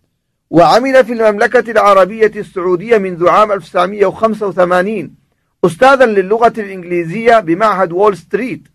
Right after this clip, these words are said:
إلى جانب عمله الدعوي في دعوة الجاليات غير المسلمة إلى الإسلام،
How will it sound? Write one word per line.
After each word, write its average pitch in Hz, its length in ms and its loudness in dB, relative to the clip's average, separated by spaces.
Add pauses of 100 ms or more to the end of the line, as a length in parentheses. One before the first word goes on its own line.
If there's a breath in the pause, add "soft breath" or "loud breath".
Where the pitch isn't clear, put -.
(580)
إلى 202 260 4
جانب 254 440 0
عمله 220 580 0
الدعوي 202 720 0
في 180 180 -12
دعوة 196 380 2
الجاليات 190 800 2
غير 180 320 -4
المسلمة 185 680 -2
إلى 180 160 0
الإسلام، 151 600 -2